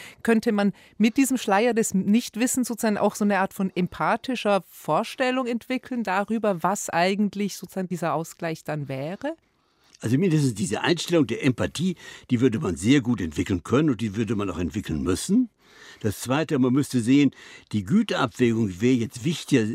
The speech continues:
Speaker 2: ist, die Älteren oder die Jüngeren, die ist sehr, sehr schwierig. Und eigentlich müsste man versuchen, beiden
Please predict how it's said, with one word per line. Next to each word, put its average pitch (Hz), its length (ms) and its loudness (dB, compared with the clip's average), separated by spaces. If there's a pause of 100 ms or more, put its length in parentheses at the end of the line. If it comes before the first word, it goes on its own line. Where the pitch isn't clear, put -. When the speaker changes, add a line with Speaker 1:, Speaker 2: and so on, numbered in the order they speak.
Speaker 2:
ist, - 400 -8 (640)
die 123 120 0
Älteren 123 540 2 (260)
oder 113 300 0
die 95 140 -4
Jüngeren, 135 560 4 (340)
die 120 80 4
ist - 380 -6
sehr, 139 180 6
sehr 117 100 0
schwierig. 139 540 2
Und 135 100 0
eigentlich 160 300 -2
müsste 156 240 0
man 143 120 6
versuchen, 139 440 2 (300)
beiden 143 580 2